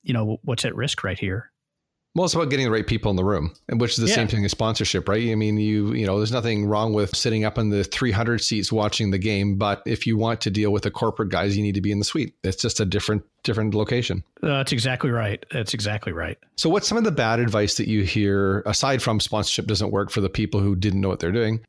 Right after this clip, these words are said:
Speaker 2: in the industry?
Speaker 1: Yeah, I think, I think the bad advice, uh, involves the set it and forget it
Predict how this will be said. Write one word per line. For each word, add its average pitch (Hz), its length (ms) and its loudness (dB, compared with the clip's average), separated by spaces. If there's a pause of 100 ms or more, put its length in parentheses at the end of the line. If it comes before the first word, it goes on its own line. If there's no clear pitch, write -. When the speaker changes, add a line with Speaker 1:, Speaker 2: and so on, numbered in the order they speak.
(100)
Speaker 2:
in 143 240 -2
the 120 100 2
industry? 101 380 0 (400)
Speaker 1:
Yeah, 170 400 2
I 170 100 0
think, 254 340 0 (360)
I 160 80 -2
think 233 180 -4
the 151 80 -4
bad 127 240 -2
advice, 120 640 -2 (180)
uh, 127 520 -2
involves 120 560 -2
the 113 100 -2
set 127 320 -2
it 131 180 -2
and 120 220 -4
forget 117 380 -4
it 160 280 -2